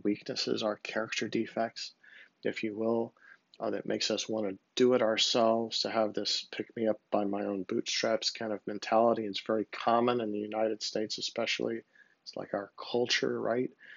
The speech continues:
Um, and so the Holy Spirit kind of prompts and prods and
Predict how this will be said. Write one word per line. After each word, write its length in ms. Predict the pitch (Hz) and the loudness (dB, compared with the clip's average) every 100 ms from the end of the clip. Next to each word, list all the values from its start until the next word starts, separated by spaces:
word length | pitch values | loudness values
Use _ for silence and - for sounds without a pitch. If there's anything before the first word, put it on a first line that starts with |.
| - - _ - | -20 -20 _ -4
Um, 340 | 110 101 101 - - _ _ - | -2 -2 -4 -12 -20 _ _ -6
and 100 | 107 | 0
so 360 | - 110 104 | 4 6 6
the 100 | 98 | 2
Holy 280 | - 156 135 | 0 0 2
Spirit 520 | - - 123 117 107 | 0 0 2 2 0
kind 220 | - 120 | -4 -2
of 120 | 113 - - - - - - - - _ _ - | -2 -6 -16 -20 -18 -18 -18 -20 -20 _ _ -16
prompts 600 | - 120 131 139 - - | -8 -4 -2 -2 -2 -2
and 260 | 110 107 - | -2 -8 -8
prods 640 | - 120 123 123 120 - | 2 6 8 6 2 -2
and 240 | 104 104 | -4 -4